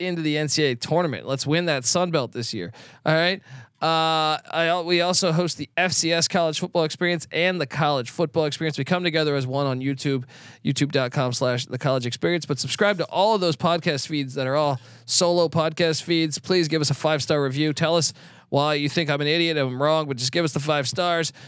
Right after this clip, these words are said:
on iTunes or Spotify, please, if you can. Also, uh, give N C Nick a follow on Twitter at N C underscore underscore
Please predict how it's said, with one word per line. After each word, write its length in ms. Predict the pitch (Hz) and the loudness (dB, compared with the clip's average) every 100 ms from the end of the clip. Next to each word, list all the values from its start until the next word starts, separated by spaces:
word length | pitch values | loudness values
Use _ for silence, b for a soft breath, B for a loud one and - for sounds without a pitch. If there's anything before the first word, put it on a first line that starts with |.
| B B | B B
on 180 | 143 | 0
iTunes 480 | 151 151 147 160 151 | 2 0 0 0 -2
or 140 | 135 147 | -2 0
Spotify, 680 | - 160 165 160 165 156 | 0 2 2 2 2 0
please, 440 | - 165 196 196 151 | 0 2 2 2 -2
if 180 | 131 127 | -8 -8
you 60 | |
can. 400 | 120 180 180 170 - B B B | 0 2 2 0 -6 B B B
Also, 500 | 151 180 175 190 185 | 0 2 2 4 2
uh, 220 | - 170 165 | 2 2 2
give 180 | 175 | 0
N 120 | 175 170 | 0 0
C 120 | 160 | 0
Nick 200 | 170 185 | 0 -2
a 60 | |
follow 360 | 185 180 175 170 | 0 2 4 4
on 140 | 160 | 2
Twitter 260 | 147 185 175 | 2 2 2
at 180 | 147 - | 2 0
N 180 | 160 170 | -2 0
C 300 | 160 175 170 - | 2 2 2 0
underscore 560 | 160 160 151 165 151 | -2 -2 -2 0 0
underscore 460 | 151 147 - 156 | 0 -2 0 0